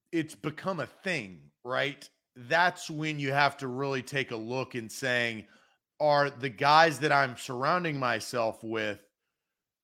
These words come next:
are they too close? Am I too close to the situation? Do I need a third party? Like, the, the, it's the whole point of, like, arbitration, right? Is that another set of eyes to look through a different lens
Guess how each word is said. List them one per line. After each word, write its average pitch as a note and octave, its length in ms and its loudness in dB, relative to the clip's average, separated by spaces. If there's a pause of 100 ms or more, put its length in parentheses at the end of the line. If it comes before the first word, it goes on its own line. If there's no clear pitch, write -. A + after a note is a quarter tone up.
(120)
are C#3 140 2
they C3+ 160 4
too F#3 400 -4
close? D#3 640 2
Am D3+ 160 -4
I F#3+ 220 8
too F3 300 -2
close D#3+ 400 0
to D3 100 -4
the A#2+ 100 -8
situation? C3 920 -2
Do C#3+ 200 0
I C#3 160 6
need E3+ 600 -2
a C3+ 160 -2
third B2+ 460 -4
party? G#2+ 420 -6 (300)
Like, D3+ 240 -2
the, D#3 180 -4
the, D#3+ 320 -4 (220)
it's - 320 -12
the F3 80 2
whole E3 380 4 (200)
point E3+ 240 0
of, D3 80 -2
like, D#3+ 240 4
arbitration, D#3+ 800 2
right? C#3 340 2
Is C3+ 260 -4
that C3+ 200 -2 (220)
another D#3 400 4
set E3 260 2
of C#3+ 140 4
eyes C3+ 560 8 (320)
to F3+ 100 0
look D3+ 400 -2
through E3+ 140 4
a D#3 40 4
different D3 480 -2
lens C#3+ 640 -2